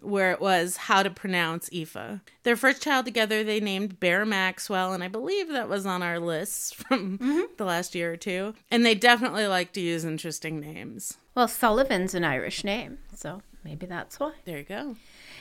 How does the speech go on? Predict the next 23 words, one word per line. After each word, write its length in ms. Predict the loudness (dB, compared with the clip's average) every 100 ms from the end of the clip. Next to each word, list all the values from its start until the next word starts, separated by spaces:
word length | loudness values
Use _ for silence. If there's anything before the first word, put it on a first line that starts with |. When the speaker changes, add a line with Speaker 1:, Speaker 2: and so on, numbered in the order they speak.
| 2
Speaker 2:
And 180 | 4 4
speaking 500 | 4 6 8 8 8
of 160 | 6
This 220 | 8 6 6
Is 140 | 8
Us, 340 | 10 8 4
Mandy 460 | 0 2 2 4 2
Moore 240 | 4 2
had 240 | 4 2 2
her 80 | 2
second 480 | 0 0 0 -4
child 400 | -4 0 2 2
with 160 | 0 -4
husband 480 | -2 -2 -2 -4 -2
Taylor 300 | -2 -2 -2
Goldsmith. 680 | 2 4 4 0 0 2 0 -6 -20 -16 -16 4
They 100 | 4
chose 320 | 8 6 6
to 100 | 2
name 240 | 2 2
the 80 | 2
baby 300 | 4 4 4
boy 380 | 2 4 4 4